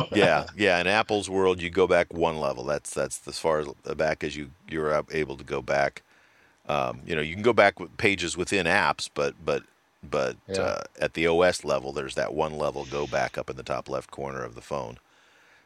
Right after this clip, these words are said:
Speaker 1: So, yeah, sometimes that's not <laughs> enough. Sometimes it's like, "Okay, just start over. Take me back to the home screen.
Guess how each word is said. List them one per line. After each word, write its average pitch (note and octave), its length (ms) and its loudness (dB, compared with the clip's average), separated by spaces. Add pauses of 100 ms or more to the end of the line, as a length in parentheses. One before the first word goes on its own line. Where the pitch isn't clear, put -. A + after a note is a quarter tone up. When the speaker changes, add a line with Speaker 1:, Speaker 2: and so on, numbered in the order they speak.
Speaker 1:
So, B1 380 -2 (320)
yeah, E2 200 2
sometimes G2 380 0
that's - 260 2
not F2+ 160 2
<laughs> E2 40 -6
enough. F#2 420 -2 (1200)
Sometimes D#3 480 2
it's A#2 140 -6
like, G2+ 180 2
"Okay, A#2+ 320 4
just - 400 -6
start F2+ 300 2
over. C2 320 -4 (220)
Take - 220 -4
me G2 80 -6
back E2+ 240 0
to F#2 80 -8
the E2 80 -6
home D2 240 -8
screen. C#2+ 380 -12